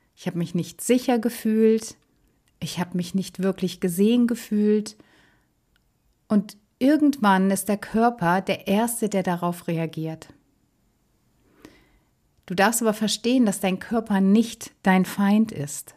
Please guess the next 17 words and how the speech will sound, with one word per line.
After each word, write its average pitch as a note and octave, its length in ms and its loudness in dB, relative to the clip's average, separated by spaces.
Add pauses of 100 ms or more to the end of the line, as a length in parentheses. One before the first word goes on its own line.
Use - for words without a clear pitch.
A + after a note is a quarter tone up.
(120)
Ganz F#3 220 -2
im F#3 120 2
Gegenteil, F#3+ 640 0
der F#3 120 -6
Körper A3+ 580 -4
ist - 200 -12
eher A3 320 -4
wie G#3 180 -2
ein F#3 160 -4
Spiegel. G#3 800 -8 (1080)
Wenn F#3 200 2
dein C#4 260 2
Körper E3+ 720 -2 (840)
bei F3+ 160 0
Berührung F#3+ 640 0
hart E3+ 380 -2
wird, D#3 340 -16